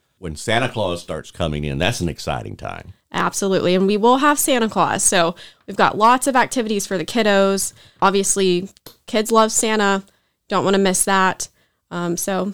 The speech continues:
Speaker 2: yeah, we've just got a lot of, um, fun activities. We've got, um, some Carol-themed concerts. Come out and enjoy some s'mores by the campfire. Lots of activities for the kids to do. So very family-friendly event.
Speaker 1: Place to be.
Speaker 2: Yes.
Speaker 1: Uh, especially when you consider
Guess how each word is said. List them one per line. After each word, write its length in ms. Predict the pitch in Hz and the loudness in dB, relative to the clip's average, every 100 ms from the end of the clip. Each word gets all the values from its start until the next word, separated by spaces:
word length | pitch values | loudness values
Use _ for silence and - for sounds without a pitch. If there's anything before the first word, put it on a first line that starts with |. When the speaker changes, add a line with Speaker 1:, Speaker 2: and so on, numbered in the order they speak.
| - | -10
Speaker 2:
yeah, 140 | - 392 | -4 -2
we've 100 | 330 | 0
just 180 | 233 - | -2 -2
got 120 | 233 | 0
a 40 | |
lot 200 | 220 220 | 2 2
of, 180 | 220 208 | 2 0
um, 220 | 196 196 | -4 -2
fun 200 | 190 214 | -2 0
activities. 800 | 196 - 247 214 220 214 202 - - _ _ | 0 -2 -6 -4 -2 -2 -2 -4 -12 _ _
We've 140 | 196 190 | -8 0
got, 260 | 185 175 | 2 2
um, 160 | 185 185 | 0 -2
some 180 | - 190 | -2 -2
Carol-themed 680 | - 226 202 - 196 190 | 0 2 2 0 -2 -2
concerts. 960 | - - 262 262 285 262 262 262 - - _ - | -4 -2 0 0 0 2 2 0 -4 -6 _ -10
Come 160 | 226 | 0
out 240 | 196 196 - | 2 2 2
and 80 | 185 | 0
enjoy 300 | 185 196 196 | 0 0 0
some 160 | 190 | 0
s'mores 480 | 180 - 220 220 214 | 0 0 2 0 -2
by 100 | 185 | -6
the 80 | 190 | -6
campfire. 960 | - 269 262 - 269 262 262 262 262 - _ | -4 -4 -4 -4 -2 0 2 2 0 -6 _
Lots 220 | 214 226 | -8 -4
of 60 | 247 | -2
activities 440 | 247 - 233 220 | -2 -2 -4 -4
for 120 | - 202 | -6 -8
the 80 | |
kids 260 | 190 226 214 | -6 -6 -6
to 80 | 220 | -4
do. 220 | 226 220 | -2 -2
So 360 | - 185 185 190 | -2 -2 -2 -4
very 220 | 233 262 254 | -2 0 0
family-friendly 800 | 240 220 220 220 - 208 196 190 | 0 0 0 -2 -2 -6 -4 -4
event. 600 | 190 202 196 - - - | -4 -6 -6 -8 -12 -6
Speaker 1:
Place 300 | 117 113 - | -2 -2 -4
to 80 | 82 | -6
be. 340 | 95 82 57 - | -6 -6 -10 -14
Speaker 2:
Yes. 260 | - - - | -12 -6 -4
Speaker 1:
Uh, 200 | - - | -4 -4
especially 600 | 73 - 92 92 - 80 | -8 -6 -6 -6 -10 -12
when 120 | 76 | -12
you 100 | 71 | -14
consider 640 | - 71 - 92 76 69 | -14 -14 -8 -6 -6 -8